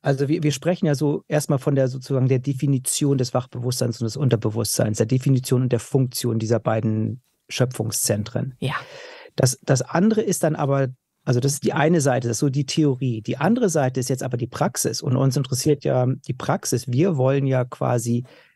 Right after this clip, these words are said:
Speaker 1: ins, äh, in die Umsetzung kommen. Und die Umsetzung sieht eben so aus, dass wir uns in die Ruhe begeben, dass wir uns ein Ideal erschaffen. Und da kommen wir zu unserem ersten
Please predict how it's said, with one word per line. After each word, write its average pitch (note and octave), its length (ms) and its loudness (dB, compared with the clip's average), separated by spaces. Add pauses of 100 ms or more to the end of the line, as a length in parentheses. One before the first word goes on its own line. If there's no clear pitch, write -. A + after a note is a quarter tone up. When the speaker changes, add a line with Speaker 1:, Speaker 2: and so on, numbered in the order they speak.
(260)
Speaker 1:
ins, C#3 420 2 (220)
äh, C3+ 240 2 (160)
in C3+ 160 4
die C3 100 4
Umsetzung E3 680 2
kommen. A#2+ 400 -4 (240)
Und B2+ 180 4
die C3 80 2
Umsetzung D#3+ 640 2
sieht B2+ 220 0
eben A2+ 200 2
so B2+ 240 2
aus, B2 380 0 (260)
dass B2+ 260 2
wir C#3+ 220 2
uns E3 320 0 (260)
in D3+ 160 2
die E3 120 2
Ruhe A#3+ 340 4
begeben, A#2 560 0
dass B2 220 0
wir C#3+ 100 2
uns C3 140 2
ein D3 180 2
Ideal D3+ 500 2
erschaffen. B2+ 680 -4
Und B2 140 0
da B2+ 80 2
kommen D#3 220 2
wir D3+ 180 2
zu - 200 -6
unserem C3 220 0
ersten C3+ 800 0